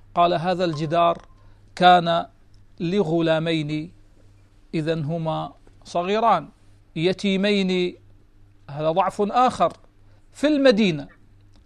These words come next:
لغلامين يتيمين في هذه المدينة التي دخل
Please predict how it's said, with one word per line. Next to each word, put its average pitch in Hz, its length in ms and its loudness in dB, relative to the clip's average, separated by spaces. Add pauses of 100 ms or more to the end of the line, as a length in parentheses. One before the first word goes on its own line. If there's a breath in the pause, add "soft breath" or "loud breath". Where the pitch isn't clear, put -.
لغلامين 202 640 2
يتيمين 190 920 -2 (320)
في 220 220 -2
هذه 220 640 2 (640)
المدينة 185 760 4 (260)
التي 190 580 0 (720)
دخل 190 640 6